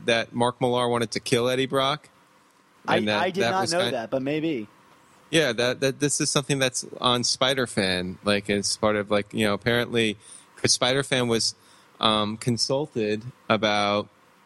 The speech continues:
Speaker 1: killing a character, and of course they originally wanted to do Eddie Brock, and, and Marvel was like, "No, you can't kill Eddie Brock." Um,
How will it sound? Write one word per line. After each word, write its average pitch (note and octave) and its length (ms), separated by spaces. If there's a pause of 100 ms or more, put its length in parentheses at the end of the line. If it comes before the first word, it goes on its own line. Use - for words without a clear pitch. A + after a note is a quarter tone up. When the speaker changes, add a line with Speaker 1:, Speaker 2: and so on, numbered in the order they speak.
(260)
Speaker 1:
killing C3 340
a A#2 60
character, C3 720
and G#2+ 100
of G#2 60
course - 160
they A2 140
originally C3+ 400
wanted A#2+ 180
to G#2+ 40
do A2+ 140
Eddie A2+ 220
Brock, A2 440
and, G#2 240
and G#2 200
Marvel G#2+ 400
was G2+ 180
like, G2 180
"No, G2 360 (120)
you A2 160
can't G#2 240
kill F2+ 200
Eddie F2+ 180
Brock." - 280 (840)
Um, F#2+ 720